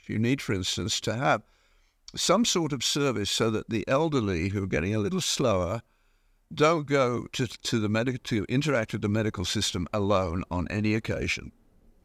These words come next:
And they take the person they choose with them into the interview in order to make sure, uh, that everything that's said is understood. Uh, they will love you for that. It also means they won't have to drive.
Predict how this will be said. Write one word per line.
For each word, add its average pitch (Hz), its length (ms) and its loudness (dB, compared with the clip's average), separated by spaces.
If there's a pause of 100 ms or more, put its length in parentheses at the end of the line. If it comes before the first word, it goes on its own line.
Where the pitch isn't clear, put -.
(720)
And 113 160 4
they 107 140 2
take - 400 2
the 135 100 -4
person 113 440 0
they 98 140 -2
choose - 520 -2
with 107 300 2
them 92 200 0
into 104 320 0
the 101 140 0
interview 95 400 -2 (1700)
in 107 140 2
order 104 260 2
to - 100 -4
make 95 220 0
sure, 113 520 0 (280)
uh, 98 200 -2 (100)
that 95 220 -4 (1000)
everything 113 380 2
that's 95 160 -2
said 90 320 2
is 87 140 0
understood. - 720 -2 (1300)
Uh, - 60 -10 (420)
they 131 240 4
will 127 260 4
love 117 200 4
you 87 100 2
for - 160 -6
that. - 340 -12
It - 120 -2
also 107 240 0
means 92 240 2
they 90 160 2
won't 76 200 0
have 95 140 -6
to 82 100 -2
drive. 78 640 -2